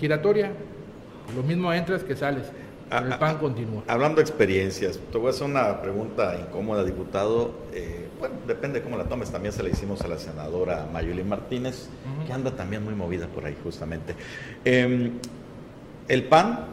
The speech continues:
Speaker 2: tú has dicho, tiene figuras para competir en el dos mil veintidós,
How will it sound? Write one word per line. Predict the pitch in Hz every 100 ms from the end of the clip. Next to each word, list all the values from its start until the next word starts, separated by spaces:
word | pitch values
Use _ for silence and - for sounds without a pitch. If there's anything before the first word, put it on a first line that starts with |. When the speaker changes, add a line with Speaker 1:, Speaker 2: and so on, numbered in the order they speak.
| -
Speaker 2:
tú | 127
has | 117
dicho, | 120 135 180
tiene | 175 110 107
figuras | 95 82 95 98 -
para | - 82 76 76
competir | - 78 76 80 92
en | 90
el | 85
dos | 78 78
mil | 87
veintidós, | 90 90 117 113 127 -